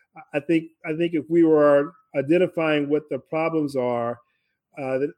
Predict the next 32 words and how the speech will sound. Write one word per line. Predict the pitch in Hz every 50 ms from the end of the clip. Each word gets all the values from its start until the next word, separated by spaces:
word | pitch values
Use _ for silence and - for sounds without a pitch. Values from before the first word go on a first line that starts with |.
| _ 143
that | 139 151
I | 143 143
think | - 175 165 156
one | 170 190 202 202
thing | 196 175 165 156
we | 156 151
should, | 151 - 156 156 - - _
we, | - 147 151 147 143 - _
we, | - 160 151 156 160
we | 160 160
should | 156 - 208 190
identify | 180 156 147 143 139 127 - - 127 120 120 135 147
is | 147 135 131 127 123 123 135 147 - - _ _ _ _ _ _ _ _ _ _ 147
that | 143 143 143 139 139 151 - - _ _ _ _ _ _ _ _ _ _ _ _ _ 180
we | 180 185 214 220
have, | 208 190 185 175 170 170 170 165 - - _ -
that | 165 143 -
part | - 220 226 220
of | 214 180 180
our | 170 165
history | 147 - - 175 170 175 - - 135 131 127 123 120 120 117 117 117 - _ _ _ _ _ _ _ _ _ _ _ _ _ _ _ -
includes | 147 135 135 131 - - - 165 170 165 160 160 156 147 143 139 135 131 127 127 131 - - _ _ _ _ _ _ _ _ _ _ _ _ _ -
a | 147 131
way | 135 147 156 156 156 160
of | 147 131 123
seeing | - - 170 165 160 160 156 151
the | 139
world | 135 139 139 135 135 135 131 131 139 156 147
in | 139
a | 127 123 120
zero-sum | 117 120 143 147 143 139 131 127 120 - 139 131 120 123
way. | 120 120 113